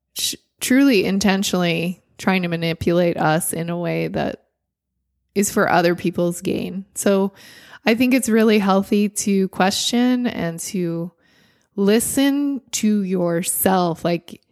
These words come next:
you don't have to do all the research and find,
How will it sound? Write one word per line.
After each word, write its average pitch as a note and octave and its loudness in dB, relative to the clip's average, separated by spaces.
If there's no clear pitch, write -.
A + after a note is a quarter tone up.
you G3+ 0
don't C#4+ 2
have B3+ 2
to B3 2
do G#3+ 2
all A#3+ 4
the A#3+ 2
research G#3+ 0
and F3+ -8
find, G#3+ -4